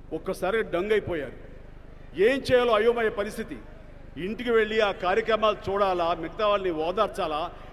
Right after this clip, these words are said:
ఇక్కడ నిర్మాతగా బోల్డ్ అంతమంది పెద్ద, ఆ, యూనిట్. ఒక రెండు మూడు గంటలు పనిచేస్తే ఈ సీన్ అయిపోతుంది, నిర్మాత సేఫ్ అయిపోతాడు. ఏమి చేయాలో తెలియని పరిస్థితిలో పది నిమిషాలు టైమ్ తీసుకుని షూటింగే చేస్తాను, ఎందుకంటే దీన్ని రివైవ్ చేయగలను.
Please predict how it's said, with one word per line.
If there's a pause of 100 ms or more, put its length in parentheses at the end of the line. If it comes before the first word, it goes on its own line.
ఇక్కడ
నిర్మాతగా
బోల్డ్
అంతమంది
పెద్ద,
ఆ, (240)
యూనిట్. (800)
ఒక
రెండు
మూడు
గంటలు
పనిచేస్తే (200)
ఈ
సీన్
అయిపోతుంది,
నిర్మాత
సేఫ్
అయిపోతాడు. (360)
ఏమి
చేయాలో
తెలియని
పరిస్థితిలో
పది
నిమిషాలు
టైమ్
తీసుకుని (380)
షూటింగే
చేస్తాను, (540)
ఎందుకంటే
దీన్ని
రివైవ్
చేయగలను.